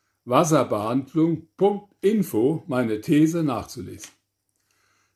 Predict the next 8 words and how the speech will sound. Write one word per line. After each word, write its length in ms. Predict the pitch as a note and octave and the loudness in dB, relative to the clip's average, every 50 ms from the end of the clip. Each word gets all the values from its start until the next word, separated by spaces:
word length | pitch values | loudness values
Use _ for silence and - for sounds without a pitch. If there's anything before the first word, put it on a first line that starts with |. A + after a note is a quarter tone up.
| _ _ | _ _
Danke 300 | - - G3 A3 F#3+ D#3+ | 0 2 2 4 4 2
für 120 | - D#3+ D3+ | 2 2 2
Ihre 360 | C#3 B2+ A#2 G2+ G2 G#2+ A#2 | 2 2 0 -2 -2 -2 0
Aufmerksamkeit. 1080 | B2+ D#3 D#3+ - F3 E3+ E3 D#3+ - - E3+ E3 D#3+ D#3 - C#3+ D3+ D#3 E3 D#3+ D#3+ - - | 0 0 0 0 0 -2 -2 -2 -2 0 0 0 0 0 -2 -2 0 0 0 -2 -4 -6 -8
Ich 200 | - A#2 - B2 | -10 -6 0 2
hoffe, 280 | C#3+ D#3 D#3 E3 E3 | 2 2 2 0 -2
das 340 | D3 C3+ A#2+ A2 - - G#2 | -2 -2 -2 -2 -4 -2 0
Video 600 | B2 C#3 D3+ D#3 D#3 D3 D#3 D#3 - - - | 2 2 2 4 2 2 2 2 -2 -4 -12